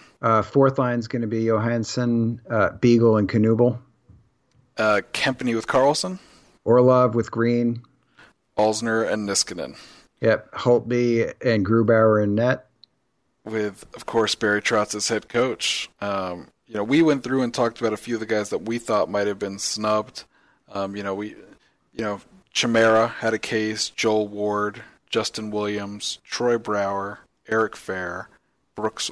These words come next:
Speaker 2: Orpik and Brooks Laich. I think, yeah, I, I get why we made the choices we did, but it, it was hard to leave a few of these guys off.
Speaker 1: It is. I mean, and it, it all depends, you know, what,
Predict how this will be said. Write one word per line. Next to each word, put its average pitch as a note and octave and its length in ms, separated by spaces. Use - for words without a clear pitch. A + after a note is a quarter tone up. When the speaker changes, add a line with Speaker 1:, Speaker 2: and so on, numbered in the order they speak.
Speaker 2:
Orpik G2+ 580
and F#2+ 160
Brooks - 380
Laich. A2 380
I G#2+ 80
think, G#2+ 320
yeah, G#2 280
I, - 140
I A2+ 80
get C3 260
why D3+ 160
we C#3+ 100
made C#3 180
the B2 60
choices B2+ 380
we A#2+ 140
did, B2+ 260
but B2 140
it, - 140
it C#3 60
was C4+ 180
hard F#3 320
to A2 80
leave G#2 200
a - 40
few G#2+ 200
of G2 60
these G2+ 160
guys D2 300
off. D#2 420
Speaker 1:
It E3+ 120
is. C3+ 280
I C#3 160
mean, D3 220
and E3+ 220
it, E3+ 300
it F3 160
all E3 160
depends, C#3 560
you C3 100
know, A#2 100
what, B2+ 240